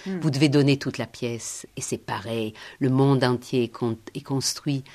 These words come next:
Speaker 2: sur ces, sur ces, ces autres versants, hein. Il y a la santé, il y a la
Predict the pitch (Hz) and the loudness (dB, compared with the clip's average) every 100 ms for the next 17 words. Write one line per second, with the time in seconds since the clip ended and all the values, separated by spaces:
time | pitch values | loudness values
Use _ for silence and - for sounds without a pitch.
0 | - - - - 135 127 - 131 120 117 | -20 -20 -10 -4 -2 -2 -4 0 0 0
1 | 110 110 - 107 139 123 - - - 151 | -2 -6 -8 -6 -4 -4 -6 -6 0 6
2 | 190 208 - 131 143 - - - 226 151 | 6 4 0 2 2 0 -4 0 2 2
3 | 101 120 131 - 123 - 131 120 - 214 | 0 -2 -2 -2 -4 -4 -2 -2 -4 -4
4 | 127 113 | -4 -6